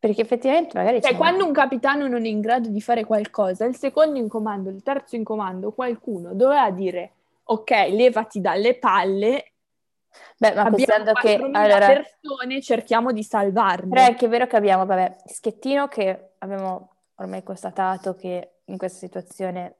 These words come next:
Speaker 1: totalmente senza palle. Un
Speaker 2: In questa
Speaker 1: secondo
Speaker 2: situazione lui non doveva trovarsi,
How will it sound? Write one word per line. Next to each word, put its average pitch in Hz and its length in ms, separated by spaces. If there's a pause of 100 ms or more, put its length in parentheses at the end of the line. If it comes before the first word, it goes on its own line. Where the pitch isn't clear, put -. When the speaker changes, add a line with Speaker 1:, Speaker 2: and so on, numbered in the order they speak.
Speaker 1:
totalmente 185 560
senza 185 340
palle. - 460 (540)
Un 214 140 (180)
Speaker 2:
In 277 140
questa 247 280
Speaker 1:
secondo 262 40
Speaker 2:
situazione 330 840
lui 285 160
non 262 180
doveva 233 380
trovarsi, 208 720